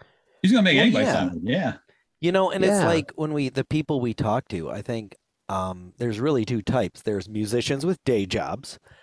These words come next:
Speaker 2: um,
Speaker 3: Hmm.
Speaker 2: which is fine. And then there are people who try to do it full time. And
Speaker 3: Yeah.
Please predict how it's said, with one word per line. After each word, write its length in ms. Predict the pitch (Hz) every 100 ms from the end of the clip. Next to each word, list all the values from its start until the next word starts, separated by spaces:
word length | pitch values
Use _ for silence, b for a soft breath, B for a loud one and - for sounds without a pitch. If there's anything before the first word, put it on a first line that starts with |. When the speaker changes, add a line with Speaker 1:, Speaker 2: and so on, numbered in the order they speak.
| b b -
Speaker 2:
um, 280 | 101 107 104 -
Speaker 3:
Hmm. 60 | 135
Speaker 2:
which 260 | 120 117
is 160 | 117 107
fine. 500 | - 117 90 101 120 b b b
And 180 | - 110
then 180 | 123 117
there 340 | 110 107 104 -
are 180 | 104 104
people 400 | - 113 101 104
who 120 | 107
try 300 | 104 104 95
to 120 | 95
do 260 | 90 98 85
it 180 | 82 82 _ _
full 260 | - 90 76
time. 380 | - 131 117 - - _ _ _
And 320 | 101 95 95 107
Speaker 3:
Yeah. 220 | 107